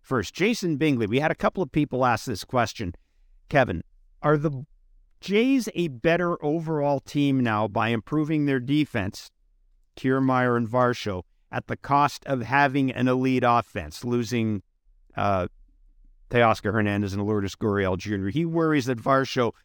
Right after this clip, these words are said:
will be the twenty twenty-three version of Colby Rasmus. Ooh, he just, I,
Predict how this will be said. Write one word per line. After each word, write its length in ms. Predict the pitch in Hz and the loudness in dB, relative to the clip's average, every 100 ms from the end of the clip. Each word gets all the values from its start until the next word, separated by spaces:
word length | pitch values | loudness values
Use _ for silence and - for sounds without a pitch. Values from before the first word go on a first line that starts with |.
| _ _ | _ _
will 100 | 147 | -6
be 140 | 127 131 | 0 0
the 120 | 120 | 0
twenty 300 | - 139 135 | -2 0 0
twenty-three 640 | 110 135 127 107 127 131 | 0 0 0 -2 0 0
version 400 | 113 123 120 120 | 2 0 0 0
of 100 | 107 | -4
Colby 380 | - 123 113 110 | -2 -2 0 0
Rasmus. 640 | 110 110 113 110 90 - _ _ _ _ - | 2 2 0 -4 -10 -12 _ _ _ _ -2
Ooh, 240 | 117 113 87 | 2 2 0
he 120 | 98 | 0
just, 300 | 120 117 113 | 0 0 2
I, 140 | 107 | 2